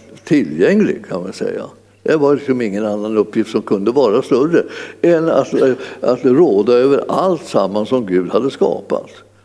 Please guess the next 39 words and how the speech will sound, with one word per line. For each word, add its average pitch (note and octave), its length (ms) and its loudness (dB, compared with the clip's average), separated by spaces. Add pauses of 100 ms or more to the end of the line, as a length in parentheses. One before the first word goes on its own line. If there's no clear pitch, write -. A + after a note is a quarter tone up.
(100)
Både C#3+ 340 2
själva, D3 340 2
liksom, C#3 340 2 (580)
hela C3+ 300 4
klotet, D3 600 0
om E3+ 100 2
vi C3+ 100 2
säger A#2+ 220 2
så, G#2+ 260 2
och - 380 0
alla C#3 340 2
djuren C3 500 4
och B2+ 80 0
fiskarna A#2+ 540 2
och A#2 240 4
andra A2 320 2
varelser, A2 520 4
vad A2 220 4
det A2 60 2
kunde A#2 220 0
vara A2 240 4
nu A2 140 0
för A#2 140 0
varianter G#2+ 640 0
som, G#2 180 -6 (360)
som D3 180 2
rörde B2 340 4
sig B2+ 140 0
här, G#2+ 360 2
liksom, G#2+ 300 -2
från, A2 200 0
från A2 200 -2
första A2 340 0
början. A2 420 2 (380)
Alltså, F#3+ 300 2
ni F#3+ 180 6
förstår F3 320 2
att E3+ 100 -2
det, E3 200 2